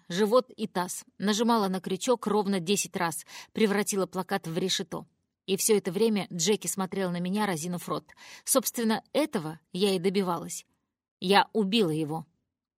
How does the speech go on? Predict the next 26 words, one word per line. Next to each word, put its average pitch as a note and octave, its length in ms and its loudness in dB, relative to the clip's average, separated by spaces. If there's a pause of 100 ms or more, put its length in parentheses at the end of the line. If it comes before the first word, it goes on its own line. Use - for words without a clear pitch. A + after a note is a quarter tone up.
(360)
«Да, A3+ 300 2
я F#3+ 220 0
не F#3+ 100 -2
попала G#3 340 2
в E3+ 60 -2
одну F#3+ 260 2
и F#3+ 80 2
ту G3+ 160 -2
же F#3 140 -4
цель, F3 400 -4 (300)
как - 220 -2
ты, D#3+ 280 0 (360)
но G#3+ 200 6
он C4 280 6
ликвидирован», F3+ 840 0 (300)
вернула F#3+ 440 -2
пистолет. - 560 -8 (380)
«А F3 120 -4
теперь, A3+ 380 2
Джеки, E3 480 -2 (360)
можешь F#3+ 400 0
идти A#3+ 260 2
и G3+ 40 4
жаловаться F3+ 520 2
своему F#3 320 0
хозяину. E3 640 -2